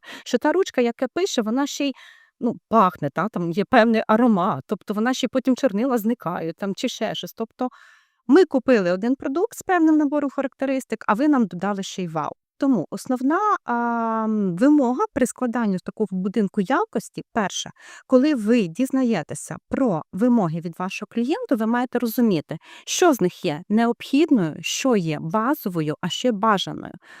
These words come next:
Але треба ще й що пам'ятати, що всі ці параметри є якими? Статичними. Тому що все, що в нас було колись бажаною якістю,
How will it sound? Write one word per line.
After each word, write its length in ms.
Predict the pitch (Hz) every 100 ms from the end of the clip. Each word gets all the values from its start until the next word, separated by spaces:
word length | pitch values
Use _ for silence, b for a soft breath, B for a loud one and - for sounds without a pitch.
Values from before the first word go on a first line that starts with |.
| B
Але 260 | 254 196 - -
треба 240 | 349 330
ще 140 | -
й 80 | 285 -
що 180 | - 208
пам'ятати, 560 | 190 156 151 - _ - _
що 140 | - 233
всі 160 | - -
ці 100 | -
параметри 540 | 262 302 453 381 247
є 120 | 208
якими? 360 | 247 214 175 147 - b b b
Статичними. 840 | - - 196 - 226 - - - - -
Тому 300 | 226 262 226
що 280 | - - - _ B B
все, 500 | - - 339 427 392
що 400 | - - 311 277
в 120 | 202
нас 340 | 247 254 190 196
було 300 | 240 233 180
колись 420 | 226 226 190 -
бажаною 580 | 170 349 403 370 320 311
якістю, 500 | 294 285 254 240 254